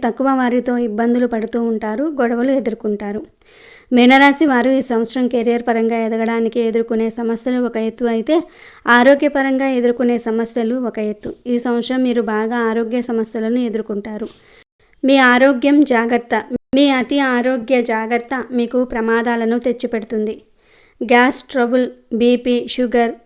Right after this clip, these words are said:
ఉదర సంబంధిత వ్యాధులతో బాధపడతారు.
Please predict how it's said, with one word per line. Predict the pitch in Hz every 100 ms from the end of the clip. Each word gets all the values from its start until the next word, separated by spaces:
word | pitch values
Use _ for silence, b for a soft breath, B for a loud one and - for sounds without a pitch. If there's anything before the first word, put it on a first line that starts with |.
| -
ఉదర | 233 247 247
సంబంధిత | 262 240 233 233 226
వ్యాధులతో | 226 226 214 233 247 247
బాధపడతారు. | 226 220 220 220 214 214